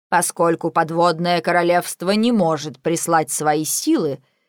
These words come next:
сейчас мы зависим от Нижних дворов сильнее, чем когда-либо прежде. Мы не можем желать, чтобы Нижние дворы оставались лояльными нам, вопреки своему желанию.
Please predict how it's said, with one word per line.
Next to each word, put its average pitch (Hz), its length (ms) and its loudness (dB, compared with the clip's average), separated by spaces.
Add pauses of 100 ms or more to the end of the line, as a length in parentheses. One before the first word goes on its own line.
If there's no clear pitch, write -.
(120)
сейчас 190 560 0
мы 170 160 -2
зависим 175 540 0
от 175 160 0
Нижних 180 480 0
дворов 180 360 2
сильнее, 196 600 0
чем 196 280 2
когда-либо 196 600 2
прежде. 139 640 -4 (320)
Мы 247 240 2
не 269 160 2
можем 277 460 2
желать, 175 400 2
чтобы 180 380 2
Нижние 190 440 2
дворы 180 360 4
оставались 180 680 2
лояльными 180 680 2
нам, 247 340 2 (200)
вопреки 202 560 0
своему 190 460 2
желанию. 143 640 0